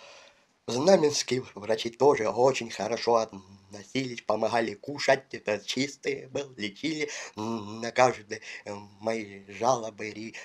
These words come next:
реагировали, помо-, это то лекарства, и это всё.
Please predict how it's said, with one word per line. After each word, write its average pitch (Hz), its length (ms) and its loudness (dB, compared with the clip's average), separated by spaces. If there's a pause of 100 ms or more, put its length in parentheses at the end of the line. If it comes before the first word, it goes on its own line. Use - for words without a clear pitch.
реагировали, 120 920 0
помо-, 110 360 -2
это 104 160 -14
то 104 340 -6 (180)
лекарства, 117 680 2
и - 60 -18
это 98 260 -16
всё. 107 240 -12